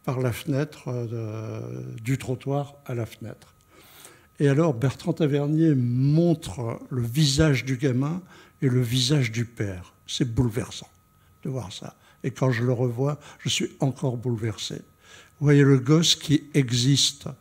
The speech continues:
parce que son père existe. Et vous voyez le père qui existe parce que il est là, il est reconnu. On lui parle pas de grammaire, conjugaison, et cetera,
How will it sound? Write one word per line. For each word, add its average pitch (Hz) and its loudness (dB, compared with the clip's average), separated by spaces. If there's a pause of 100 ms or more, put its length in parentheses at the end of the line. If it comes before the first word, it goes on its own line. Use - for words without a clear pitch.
(360)
parce - 0
que 147 0
son 127 0
père 143 0
existe. 120 -4 (380)
Et 147 4
vous 143 4
voyez 151 8
le 143 6
père - 2
qui - 0
existe 139 0 (580)
parce - 0
que 151 2 (360)
il 151 4
est 135 4
là, 160 0
il 135 2
est 135 6
reconnu. 143 2 (440)
On 147 2
lui 151 6
parle 151 -2
pas 156 0
de 113 -10
grammaire, 143 0
conjugaison, 135 -4
et 120 -6
cetera, 147 -8